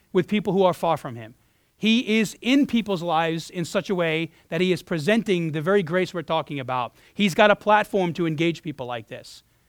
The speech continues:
And if you're gonna be like Jesus, if I'm gonna be like Jesus, this means that we have to do the same. It means our lives have to be postured to a certain degree in this way. Simply put,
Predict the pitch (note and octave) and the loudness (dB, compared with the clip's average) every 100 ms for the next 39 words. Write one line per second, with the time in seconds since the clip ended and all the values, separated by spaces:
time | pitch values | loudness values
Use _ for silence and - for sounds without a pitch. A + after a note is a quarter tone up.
0 | _ _ F3 F3 F#3 B3 B3+ B3 B3 A3+ | _ _ -4 -2 0 4 4 4 2 2
1 | A#3 A3 E3+ G3+ - - _ _ _ - | 0 -2 -2 -4 -8 -20 _ _ _ -8
2 | D3+ G#3+ B3+ B3 F#3+ F3 D#3+ - D3 B2 | 2 4 6 4 4 2 0 -2 -6 -6
3 | C#3+ - - _ _ _ _ D3 A3+ G#3+ | -8 -10 -16 _ _ _ _ -2 0 2
4 | A3+ F#3 F3+ G3 F#3+ G3+ - E3 D#3 - | 0 2 2 2 2 2 0 -6 -6 -8
5 | F3+ D3 A#2 B2 _ _ E3 F#3+ - F3 | -8 -8 -10 -18 _ _ -2 -2 0 0
6 | F3 F#3 G#3 G#3 F3+ - E3+ E3+ G3+ G3 | 2 2 2 0 -4 -4 -8 -4 -2 -2
7 | - E3 D3+ D3 - E3+ D3 C#3 C#3+ C#3+ | -2 -8 -8 -8 -8 -8 -8 -8 -6 -6
8 | D3 - E3+ A3+ G#2+ _ _ _ _ _ | -8 -8 -6 -6 -8 _ _ _ _ _
9 | _ _ _ - - A#3 C#4 C4+ C4 C#4 | _ _ _ -8 0 0 0 0 4 4